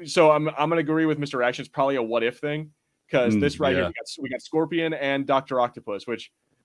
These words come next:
Speaker 1: w-, this whole thing wouldn't make sense if we have, and I think that's Chameleon on the end there.
Speaker 2: All right.
Speaker 1: So, yeah, if that's the case, I'm like,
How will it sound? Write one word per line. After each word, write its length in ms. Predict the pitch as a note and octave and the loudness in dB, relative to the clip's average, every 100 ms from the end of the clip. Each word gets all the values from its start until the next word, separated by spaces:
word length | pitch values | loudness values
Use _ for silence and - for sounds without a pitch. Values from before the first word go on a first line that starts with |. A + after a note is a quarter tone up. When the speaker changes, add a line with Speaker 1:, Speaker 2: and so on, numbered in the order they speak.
| A#2 | -6
Speaker 1:
w-, 200 | C3 D3 | -4 -2
this 160 | D3 | -4
whole 240 | - D#3 D3+ | 0 0 2
thing 220 | D#3 D3 | 0 0
wouldn't 220 | C3+ C3+ | -2 -2
make 160 | C3+ B2 | -4 -4
sense 300 | - C3 A#2+ | -4 -6 -6
if 60 | |
we 100 | B2+ A#2+ | -8 0
have, 260 | A#2 A2 A#2 | 0 0 -2
and 100 | C3 | -2
I 60 | |
think 160 | C3 D#3 | -2 -2
that's 140 | D3 | -4
Chameleon 420 | - C#3+ C3+ A#2+ G#2 | -4 -4 -2 -2 -4
on 100 | G#2 | -6
the 120 | G#2 | -6
end 180 | G2+ F2+ | -6 -8
there. 260 | D#2 F2 - _ _ _ _ _ _ _ _ E2+ | -12 -14 -16 _ _ _ _ _ _ _ _ -8
Speaker 2:
All 240 | E2+ A2 F2+ | -4 -2 -2
right. 300 | G2 G2 D2+ _ _ _ _ _ _ _ _ _ - | -2 -2 -6 _ _ _ _ _ _ _ _ _ -8
Speaker 1:
So, 200 | - C3+ | -2 0
yeah, 140 | C3 G#2+ | 0 -4
if 140 | A#2 | -2
that's 200 | C#3+ C#3+ | -2 -2
the 80 | D3+ | -2
case, 280 | D3+ D3 D3 | 0 0 -2
I'm 100 | C3+ | 0
like, 240 | B2 A2+ | -2 -2